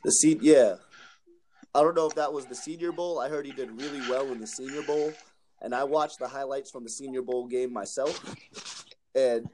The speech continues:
I do somewhat agree with what Gettleman said in that he looked like the best quarterback at the Senior Bowl,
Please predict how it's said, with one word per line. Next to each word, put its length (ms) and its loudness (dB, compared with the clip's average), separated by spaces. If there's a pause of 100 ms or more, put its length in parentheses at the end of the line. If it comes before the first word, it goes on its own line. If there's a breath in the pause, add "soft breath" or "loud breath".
(120)
I 140 2
do 300 -2
somewhat 400 0
agree 340 -2
with 180 -4
what 200 2
Gettleman 400 -2
said 240 0
in 100 -2
that 220 -2
he 100 -6
looked 240 0
like 160 0
the 80 -6
best 260 -2
quarterback 600 0
at 240 -4
the 80 -8
Senior 480 -2
Bowl, 340 0